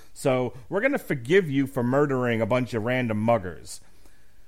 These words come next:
which I thought was really weak, as opposed to Bruce Willis went on a vengeance run that ended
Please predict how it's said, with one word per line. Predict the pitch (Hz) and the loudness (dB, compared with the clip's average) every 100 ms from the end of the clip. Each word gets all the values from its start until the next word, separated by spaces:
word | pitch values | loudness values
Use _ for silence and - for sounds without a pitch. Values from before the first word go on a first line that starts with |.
| - - - | -18 -18 -6
which | 151 | 2
I | 185 | 2
thought | 180 190 | 2 0
was | 147 123 | -2 -4
really | 123 185 175 123 | -4 -2 0 -2
weak, | 104 98 139 90 98 - - - - | -6 -6 -6 -6 -10 -18 -18 -20 -8
as | 143 151 156 | -4 -2 -4
opposed | 151 160 160 156 151 - | -4 -2 -2 -4 -8 -8
to | 143 135 127 127 - - - - - - - - - - - - - | -6 -4 -4 -8 -12 -18 -20 -20 -20 -20 -20 -20 -20 -20 -20 -18 -14
Bruce | 123 160 202 - | -4 0 0 -2
Willis | 156 147 147 147 - - | -4 0 0 -2 -8 -8
went | 123 139 | -4 -4
on | 123 127 123 120 | -2 -4 -4 -6
a | 120 117 110 110 107 | -8 -8 -8 -8 -10
vengeance | 107 104 165 233 123 107 101 - | -4 0 0 0 0 -2 -4 -6
run | 98 92 98 120 - - - | -6 -4 -6 -8 -12 -20 -16
that | 98 120 151 - - | -4 0 0 -2 -8
ended | 147 262 269 117 107 117 156 | -4 0 0 0 -2 -2 -4